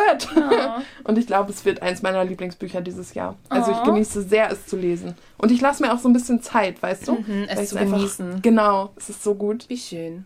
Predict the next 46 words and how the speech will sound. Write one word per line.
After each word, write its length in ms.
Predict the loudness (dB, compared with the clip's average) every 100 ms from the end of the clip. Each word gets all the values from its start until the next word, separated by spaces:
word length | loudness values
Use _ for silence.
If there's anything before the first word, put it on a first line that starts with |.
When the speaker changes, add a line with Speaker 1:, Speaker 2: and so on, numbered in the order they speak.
| -16
Speaker 1:
Ja. 280 | -16 -14 -16 _ _ _ _ _ _ -4
Speaker 2:
Oh, 240 | -2 -2 -6
das 160 | -12
freut 220 | -10 -10 -10
mich. 240 | -14 -16 _
Speaker 1:
Yes, 460 | 2 4 6 4 0 -6 -20 -20 _ -8 -2
I 60 | 2
love 360 | 6 4 4
it. 220 | -2 -10 -20 _ _
Speaker 2:
Amazing. 560 | -8 -4 -4 -6 -12 -2
Speaker 1:
Ah. 200 | 2 2 0 -16 _ _ _ _ _ -14
Speaker 2:
Hat 140 | -10
die 80 | -8
Autorin 320 | -6 -6 -4
noch 100 | -6 -6
andere? 520 | -8 -6 -4 -4 2
Speaker 1:
Nein, 560 | 4 6 6 4 2 2
Speaker 2:
Oh. 120 | 2 2 -4 -2
Speaker 1:
ich 100 | 0
habe 100 | 2
keine 300 | 4 4 4
anderen 320 | 2 2 2
gefunden. 520 | 2 2 2 2 -2 -6 -4
Speaker 2:
Krass, 140 | 2
Speaker 1:
Und 80 | 4
ich 80 | 4
Speaker 2:
vielleicht 20 |
Speaker 1:
glaube, 160 | 4 4
Speaker 2:
war 40 |
das 120 | 2 2
Speaker 1:
jetzt 60 |
Speaker 2:
ihr 60 | 2
Speaker 1:
gerade 140 | 2
Speaker 2:
Debüt. 120 | 2 4
Speaker 1:
promotet 440 | 4 4 2 2
sie 120 | 2
die 80 | 4
ganze 280 | 4 2 0
Zeit 220 | 0 2
dieses 240 | 2 2 2
Buch. 200 | -4 -2
Das 180 | -2
heißt, 220 | 0 -2 -2
ich 140 | -2
weiß 280 | 0 0 2
nicht, 220 | -2